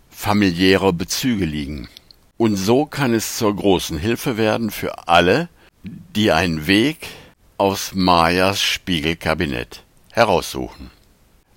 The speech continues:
Dabei zeigt das Enneagramm, dass alle neun Standpunkte oder alle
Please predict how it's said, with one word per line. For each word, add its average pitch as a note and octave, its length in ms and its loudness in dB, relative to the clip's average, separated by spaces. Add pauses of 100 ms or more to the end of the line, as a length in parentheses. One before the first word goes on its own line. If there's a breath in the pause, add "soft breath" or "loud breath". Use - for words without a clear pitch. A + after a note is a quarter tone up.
(140)
Dabei G2 260 4
zeigt - 400 -2
das A#2 200 2
Enneagramm, A2 800 0
dass A#2 300 4
alle B2 400 10
neun F#2+ 560 6
Standpunkte C3 800 0
oder F2 360 2
alle F2 400 2